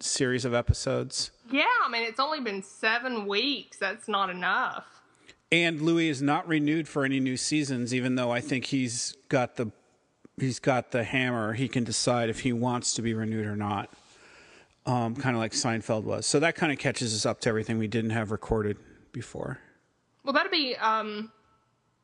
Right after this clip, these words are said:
Speaker 2: it'll be interesting. We'll make sure to let, let anybody know, right?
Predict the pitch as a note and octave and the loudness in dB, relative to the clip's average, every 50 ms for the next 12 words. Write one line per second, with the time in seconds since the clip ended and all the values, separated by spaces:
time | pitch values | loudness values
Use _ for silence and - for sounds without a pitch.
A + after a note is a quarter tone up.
0 | _ _ - C4 C#4 D4+ D#4+ D#4 C#4 C#4 C#4 C4 A#3 G#3+ G3+ G3 - - G#3 G#3 | _ _ -2 -2 0 0 2 2 2 2 2 2 2 0 0 -2 -4 -4 -2 -2
1 | G#3+ A#3 A#3+ A#3+ G#3 G3 G#3+ A#3+ - _ _ - - _ _ _ - A#3+ A3+ A3 | 0 0 -2 -2 -4 -6 -12 -14 -18 _ _ -20 -20 _ _ _ -2 0 0 0
2 | G#3+ - - - G#3+ G#3 G#3 G3+ G#3 G3 F#3 F#3 - - - - - _ _ _ | 0 -2 -2 0 0 0 0 0 0 2 0 0 -2 -6 -12 -20 -20 _ _ _
3 | _ _ _ _ _ _ _ _ _ _ _ - A#3 A3 A3 A3+ A3+ A3 A3 G#3+ | _ _ _ _ _ _ _ _ _ _ _ -2 0 0 2 2 2 2 0 0
4 | G3 G3+ G3+ G3 G3 F#3+ G3 G3+ G#3 G3+ F#3 E3 F3 F#3 G3 - - _ - - | 0 0 0 0 0 0 0 0 2 0 0 -2 -4 -6 -8 -12 -16 _ 0 2
5 | A3 G#3+ A3 A3+ A3+ | 2 4 2 0 -2